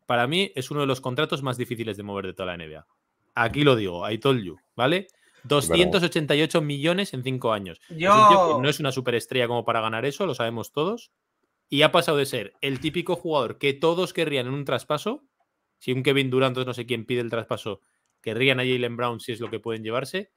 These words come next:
Speaker 1: Y ahora no.
Speaker 2: Hombre, claro. Bueno, hasta el momento en el que estalle un poco todo, ¿no?
Speaker 1: Ha
Speaker 2: Que
Speaker 1: pasado de
Speaker 2: ya
Speaker 1: ser el,
Speaker 2: se normalizan
Speaker 1: el
Speaker 2: los
Speaker 1: contrato
Speaker 2: contratos.
Speaker 1: posiblemente más movible del mundo y más apetecible a de los que menos.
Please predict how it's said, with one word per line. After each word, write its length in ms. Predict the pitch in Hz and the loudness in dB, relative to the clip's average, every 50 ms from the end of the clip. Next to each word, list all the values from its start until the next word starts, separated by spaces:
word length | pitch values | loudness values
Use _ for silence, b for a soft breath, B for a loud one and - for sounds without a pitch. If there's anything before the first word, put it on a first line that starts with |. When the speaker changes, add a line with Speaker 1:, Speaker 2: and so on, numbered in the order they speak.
| _ _ _ _ _ | _ _ _ _ _
Speaker 1:
Y 60 | 80 | -14
ahora 160 | 80 98 110 | -10 -8 -8
no. 180 | 107 92 78 _ _ _ _ _ _ _ _ _ _ _ _ _ _ _ _ _ _ _ - | -8 -10 -14 _ _ _ _ _ _ _ _ _ _ _ _ _ _ _ _ _ _ _ -2
Speaker 2:
Hombre, 240 | 92 90 92 90 80 | 2 4 4 4 6
claro. 340 | 85 90 87 92 92 - b b b b b b b | 8 8 6 6 4 0 b b b b b b b
Bueno, 180 | - 110 110 104 | 6 8 10 10
hasta 140 | 90 - 87 | 10 10 8
el 60 | 87 | 10
momento 220 | 87 87 90 95 | 10 10 10 10
en 80 | 101 104 | 10 10
el 60 | 101 | 10
que 100 | 90 92 | 10 8
estalle 360 | 82 - - 98 101 92 87 | 6 8 8 8 10 10 8
un 100 | 85 82 | 6 6
poco 280 | 76 92 95 82 82 76 | 6 4 4 6 4 4
todo, 260 | 85 98 90 80 76 | 6 6 6 6 6
¿no? 100 | 92 107 | 6 4
Speaker 1:
Ha 60 | 107 | 4
Speaker 2:
Que 80 | 90 82 | 6 4
Speaker 1:
pasado 220 | 78 80 85 87 | 6 8 8 10
de 60 | 90 | 10
Speaker 2:
ya 60 | 90 90 | 10 8
Speaker 1:
ser 220 | 90 90 90 90 | 8 6 6 4
el, 100 | 87 - - - _ _ _ _ _ _ | 2 -4 -8 -14 _ _ _ _ _ _
Speaker 2:
se 140 | _ - 87 | _ -6 -2
normalizan 340 | 87 87 87 87 - 135 - | -2 0 2 2 2 2 0
Speaker 1:
el 60 | 90 | 0
Speaker 2:
los 80 | 87 | 0
Speaker 1:
contrato 320 | - 139 131 143 156 156 170 | 0 -2 0 2 2 4 4
Speaker 2:
contratos. 300 | 175 170 151 160 156 - | 2 2 2 -4 -8 -4
Speaker 1:
posiblemente 520 | 175 160 170 175 165 165 160 151 170 165 | -4 -2 0 2 2 2 0 2 0 0
más 180 | 160 165 160 147 | 0 0 -2 0
movible 440 | 165 160 156 160 160 160 151 151 160 | -2 -2 0 0 0 0 2 2 2
del 100 | 160 151 | 2 2
mundo 220 | 156 160 156 151 | -2 -6 -6 -4
y 40 | 156 | -4
más 120 | 156 147 | -2 -4
apetecible 600 | 160 139 151 139 151 139 156 170 185 190 202 190 | -2 -4 -2 -4 -4 -4 -2 -4 -4 -2 -4 -2
a 120 | 170 139 117 | -2 -4 -4
de 80 | 110 | -6
los 100 | 104 95 | -8 -8
que 100 | - 98 | -12 -14
menos. 380 | 90 90 85 76 - - - | -14 -14 -16 -18 -20 -20 -20